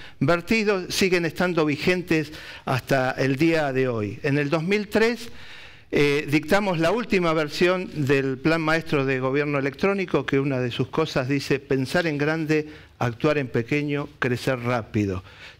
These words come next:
Tenemos el modelo que nos va guiando, que es nuestra ruta, nuestro camino y nuestro objetivo,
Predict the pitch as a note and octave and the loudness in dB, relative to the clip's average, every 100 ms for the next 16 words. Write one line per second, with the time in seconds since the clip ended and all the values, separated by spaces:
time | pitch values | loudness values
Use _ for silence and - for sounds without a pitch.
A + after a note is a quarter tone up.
0 | _ - C3 C#3+ D3+ C#3 - C3+ C#3 C3+ | _ -4 -2 0 -2 -4 -2 -2 0 0
1 | D#3 G3 G#3+ F#3+ F3 - - D3 C#3 B2+ | 0 0 0 -4 -4 -14 -6 -2 0 0
2 | C3+ E3 C#3+ D#3 F#3 G3+ E3+ - C#3 C#3 | 0 0 2 2 0 0 0 0 0 0
3 | - C3+ C#3+ G#3 E3 D3 B2+ C#3 C3 D3 | 0 0 2 2 0 0 -2 -2 0 0
4 | G3 F3+ C#3 B2 - B2+ A#2 B2+ G3+ G#3 | 0 0 -2 -2 -2 -2 -2 0 2 2
5 | G#3 | 0